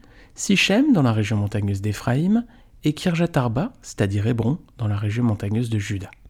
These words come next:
De l'autre côté du Jourdain, à l'est de Jéricho, ils choisirent Bethser dans le désert, dans la plaine, dans la tribu de Ruben, Ramoth en Galade, dans la tribu de Gad,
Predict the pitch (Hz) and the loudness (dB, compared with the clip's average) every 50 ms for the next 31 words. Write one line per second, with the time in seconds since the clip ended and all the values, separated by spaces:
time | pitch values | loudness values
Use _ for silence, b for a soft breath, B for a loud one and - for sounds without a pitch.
0 | - _ _ _ b b b b b b b b b b b b - - 104 98 | -20 _ _ _ b b b b b b b b b b b b -6 -4 -2 -2
1 | 95 - - 101 - 101 - - 92 95 98 95 101 101 107 127 147 143 - - | -4 -6 -8 -6 -8 -6 -6 -6 -6 -4 -4 -4 -2 -2 0 0 0 -2 -4 -8
2 | - - - - 110 104 104 107 - - - 104 110 104 98 107 107 120 - - | -16 -18 -12 -8 -6 -6 -6 -6 -8 -10 -6 -6 -4 -2 -2 -2 -2 -4 -2 -2
3 | - 294 - B B B B B B B B B B B - 208 214 - 220 202 | -2 -2 -4 B B B B B B B B B B B -2 -2 0 2 0 2
4 | - 180 151 123 131 127 - - - 143 131 123 113 113 104 107 117 113 120 143 | 2 2 2 2 -2 -2 -2 -2 -2 0 0 2 0 0 0 0 -2 0 0 0
5 | 160 185 202 185 139 113 107 104 - - 113 127 139 160 190 190 175 135 107 - | 0 2 0 0 0 0 0 -2 -2 -2 0 0 0 0 0 0 0 -2 -4 -6
6 | - - 151 170 196 190 180 - - 139 127 131 139 127 120 107 120 104 95 92 | -6 -4 0 0 0 0 0 -2 -4 -2 0 0 0 0 0 0 0 -2 -2 -2
7 | 92 95 131 180 - - b b b b b b b b b - - - 117 113 | -2 -2 -2 -4 -4 -8 b b b b b b b b b -10 -4 0 0 2
8 | 117 113 - 120 117 117 135 151 175 196 233 240 - 160 123 107 - - 117 98 | 2 0 0 -2 -2 0 0 2 2 2 2 2 2 0 0 0 0 -2 -4 -4
9 | 98 95 101 98 101 104 127 156 170 190 226 | -2 -2 -4 -2 -2 -2 0 0 0 0 -2